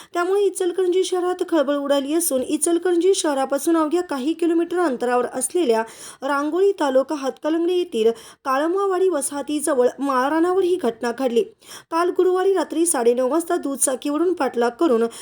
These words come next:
दोघांनी शुभम कुमार सादळे, वय वर्ष सत्तावीस, राहणार काळमावाडी वसाहत रांगोळी या तरुणावर चाकूसारख्या धारदार शस्त्राने हल्ला करण्यात आला. पोटात खोलवर वार झाल्याने रक्तबंबाळ शुभमने घराकडे धावत भावाला हाक मारली,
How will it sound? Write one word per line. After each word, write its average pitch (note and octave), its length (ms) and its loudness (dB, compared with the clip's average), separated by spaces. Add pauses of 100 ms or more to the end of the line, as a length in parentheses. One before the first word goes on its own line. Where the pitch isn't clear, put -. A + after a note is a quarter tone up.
(180)
दोघांनी C#4+ 500 0
शुभम D4+ 420 -2
कुमार D#4+ 380 0
सादळे, C#4 480 2
वय B3+ 180 4
वर्ष B3+ 280 0
सत्तावीस, B3+ 800 -4 (280)
राहणार E4 360 0
काळमावाडी D4 680 0
वसाहत C#4 440 -2
रांगोळी B3+ 560 0
या E4 100 2
तरुणावर C#4+ 540 2 (340)
चाकूसारख्या F4+ 640 -2
धारदार E4+ 400 2
शस्त्राने D4 480 -2
हल्ला B3+ 260 0
करण्यात A#3+ 400 -2
आला. A#3 140 2 (460)
पोटात F#4 440 0
खोलवर D4+ 360 2
वार C4 240 2 (100)
झाल्याने B3+ 460 2 (300)
रक्तबंबाळ F#4 640 0
शुभमने D4+ 440 -2
घराकडे C#4 480 -2
धावत B3+ 460 2
भावाला D4+ 420 2
हाक B3+ 240 -2
मारली, A#3+ 300 4